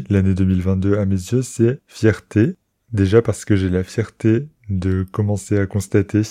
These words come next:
les effets du travail que je fais sur moi en thérapie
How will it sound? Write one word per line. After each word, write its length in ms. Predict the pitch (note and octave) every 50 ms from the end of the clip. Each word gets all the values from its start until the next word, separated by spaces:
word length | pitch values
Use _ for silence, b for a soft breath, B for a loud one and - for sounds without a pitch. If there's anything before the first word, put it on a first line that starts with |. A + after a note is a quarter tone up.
| - - _ _
les 260 | - G2 F#2 F2 F2 G2
effets 240 | F2+ - - G#2
du 200 | F#2+ F2+ F#2+ F#2+
travail 400 | F#2 - - - F#2+ F#2 F#2+ G2
que 300 | F#2+ - - F2+ F2 F2
je 160 | F2 E2+ F2+ F2+
fais 140 | - G2+
sur 200 | F#2+ - - G2
moi 140 | F#2+ F#2 F#2+
en 120 | F#2+ F#2+ F2+
thérapie 640 | - G2+ F2+ F2 F2 E2+ - - A2 - - -